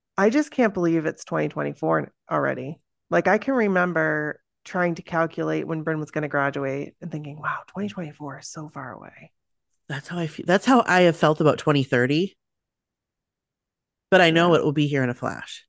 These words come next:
Speaker 1: It will.
Speaker 2: Like, I
Speaker 1: It,
Speaker 2: know this.
Speaker 1: it happened so fast, like, so freaking fast.
Speaker 2: <sighs>
Speaker 1: And yeah, so, um, here we are in twenty twenty-four, and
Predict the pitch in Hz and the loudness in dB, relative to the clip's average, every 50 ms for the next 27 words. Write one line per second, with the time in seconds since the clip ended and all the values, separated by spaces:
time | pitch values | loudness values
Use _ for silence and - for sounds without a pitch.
0 | _ _ 196 202 190 226 247 233 170 151 - - 190 - 131 120 110 107 104 - | _ _ 0 2 4 4 4 4 2 4 4 4 4 4 4 2 0 -4 -4 -4
1 | 196 180 180 185 185 185 185 196 185 180 170 160 - - - - - - - 175 | -2 -2 -2 -2 -2 -2 -2 -2 -2 -2 -4 -6 -10 -14 -14 -14 -6 0 2 4
2 | 196 214 240 233 - 147 143 143 143 139 156 160 - - - - - - _ _ | 4 4 2 0 -2 -4 -4 -4 -4 -6 -8 -10 -14 -18 -20 -20 -20 -20 _ _
3 | _ _ _ _ _ _ _ _ _ - - 143 - - - - - - - - | _ _ _ _ _ _ _ _ _ -12 -12 -12 -12 -14 -16 -18 -16 -12 -8 -4
4 | 262 240 202 - - 165 147 - - 139 143 - 151 - - 139 156 - - - | -2 -2 -4 -4 -4 -6 -6 -6 -8 -8 -8 -8 -8 -6 -6 -8 -8 -10 -14 -20
5 | - - _ _ _ _ _ _ _ _ _ _ _ _ _ _ _ _ _ _ | -20 -20 _ _ _ _ _ _ _ _ _ _ _ _ _ _ _ _ _ _
6 | _ _ _ _ _ _ _ - 160 165 160 156 156 156 151 151 151 151 151 147 | _ _ _ _ _ _ _ -2 0 0 2 2 2 0 0 -2 -2 -4 -6 -8
7 | - - _ _ _ _ _ _ _ _ _ _ _ _ - 160 147 131 123 123 | -12 -20 _ _ _ _ _ _ _ _ _ _ _ _ -8 -6 -6 -6 -6 -10
8 | - _ _ _ _ _ _ - - 165 143 - - 151 156 - _ _ _ _ | -14 _ _ _ _ _ _ -8 -4 -4 -2 -2 -2 -4 -8 -10 _ _ _ _
9 | _ _ _ _ _ _ _ _ _ _ _ _ _ _ _ _ _ _ _ _ | _ _ _ _ _ _ _ _ _ _ _ _ _ _ _ _ _ _ _ _
10 | - 165 151 147 143 135 - - - - 175 _ _ _ _ _ _ _ _ _ | 0 0 2 0 0 -2 -6 -8 -10 -14 -16 _ _ _ _ _ _ _ _ _
11 | _ _ _ - - - _ - 165 151 160 208 226 202 156 160 180 190 180 - | _ _ _ -20 -20 -20 _ -8 -6 -4 -2 0 0 0 0 0 -2 -4 -6 -6
12 | - 143 147 156 - 185 214 233 220 180 151 147 143 147 170 196 202 - _ _ | -8 -8 -8 -6 -4 -4 -4 -4 -4 -4 -2 -2 -2 -2 -4 -6 -8 -12 _ _
13 | _ _ _ _ _ _ _ - 156 151 147 147 143 143 143 143 143 147 147 143 | _ _ _ _ _ _ _ -12 -10 -8 -6 -6 -6 -6 -6 -6 -6 -8 -8 -10
14 | 143 143 - | -10 -12 -16